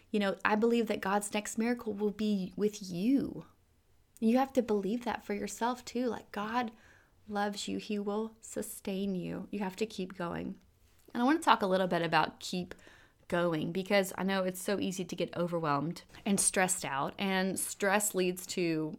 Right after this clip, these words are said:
dun, dun, dun, procrastination. So often we're triggered into procrastination due to stress. And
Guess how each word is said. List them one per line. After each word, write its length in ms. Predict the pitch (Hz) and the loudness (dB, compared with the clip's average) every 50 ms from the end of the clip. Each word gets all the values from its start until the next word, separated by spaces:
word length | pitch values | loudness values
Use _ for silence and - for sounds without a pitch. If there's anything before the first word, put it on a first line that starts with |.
| - - | -8 -2
dun, 180 | - 170 151 160 | 0 0 0 2
dun, 140 | - 185 185 | 0 0 0
dun, 260 | 196 190 185 196 196 | 2 2 2 0 -2
procrastination. 1160 | - - 185 - 233 226 240 240 - - - 262 262 247 - - 190 202 208 202 202 208 220 220 - - - - - - - | -2 -6 -8 -2 -2 -2 -2 -2 -4 -4 -2 0 0 0 0 -2 -2 0 0 0 0 0 -2 -2 -4 -16 -18 -18 -18 -18 -12
So 360 | - - - 233 226 220 214 - | -4 2 6 6 8 8 8 8
often 320 | - 254 294 - 302 254 | 6 6 6 6 4 4
we're 100 | 214 208 | 4 4
triggered 320 | 208 - 240 226 220 233 - | 2 2 2 4 4 4 4
into 300 | 175 202 202 202 185 185 - - - - | 4 4 4 4 2 0 -4 -14 -12 -10
procrastination 760 | - 185 - 202 170 170 - - 185 160 147 160 - 170 170 | -8 -4 0 0 0 0 0 -2 0 0 0 0 0 -2 0
due 160 | - 180 180 | 0 0 0
to 240 | 175 - 185 170 - - | 0 0 -2 -2 -2 0
stress. 640 | - - - - - 147 - - - - - - - - - - - - - - - - - | 0 0 0 0 0 0 0 0 0 0 -2 -2 -2 -8 -18 -18 -16 -16 -18 -18 -10 -2 0
And 400 | 196 196 190 180 175 180 180 | 2 4 6 6 4 4 2